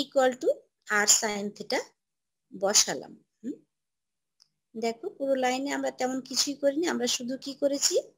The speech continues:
মানগুলো বসিয়েছি। তো সব ক্ষেত্রেই x এর দেখো আর আছে, y, a, a equal to r sin theta আছে, তার মানে সব জায়গা থেকে আমরা আর common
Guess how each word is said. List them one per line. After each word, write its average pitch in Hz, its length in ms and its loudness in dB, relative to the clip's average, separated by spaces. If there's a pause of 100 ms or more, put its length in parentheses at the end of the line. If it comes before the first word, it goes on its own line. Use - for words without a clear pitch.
(800)
মানগুলো 254 460 4 (340)
বসিয়েছি। 226 600 4 (680)
তো 220 100 8 (340)
সব 285 160 6 (140)
ক্ষেত্রেই 403 440 4 (260)
x - 40 -6 (200)
এর 349 80 4 (120)
দেখো 330 180 4 (180)
আর 254 160 6
আছে, 269 180 0 (240)
y, 240 40 6 (520)
a, - 20 12 (340)
a 262 40 6 (100)
equal 277 260 4
to 269 60 6 (100)
r - 100 4
sin 240 180 2 (140)
theta 208 220 0
আছে, - 160 -4
তার 247 100 0
মানে 254 120 -6 (360)
সব 262 200 2
জায়গা 294 240 4
থেকে 320 180 -2
আমরা 302 120 0 (240)
আর 254 80 4 (100)
common 254 200 0